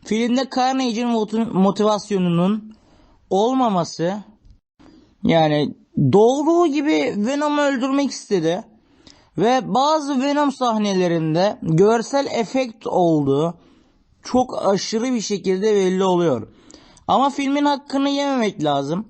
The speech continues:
Film beni hiç sıkmadı. Tabii film bir buçuk saat ama olsun.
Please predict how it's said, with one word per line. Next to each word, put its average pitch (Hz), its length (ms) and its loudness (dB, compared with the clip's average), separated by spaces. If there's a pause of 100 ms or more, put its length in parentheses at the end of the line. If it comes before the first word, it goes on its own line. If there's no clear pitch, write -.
(400)
Film 277 420 -2
beni 294 240 -4
hiç 240 100 -6
sıkmadı. 208 720 -4 (200)
Tabii 233 240 2
film 240 400 -2 (640)
bir 175 200 0
buçuk 233 260 -2
saat 202 480 -2 (500)
ama 214 300 2
olsun. 233 580 -4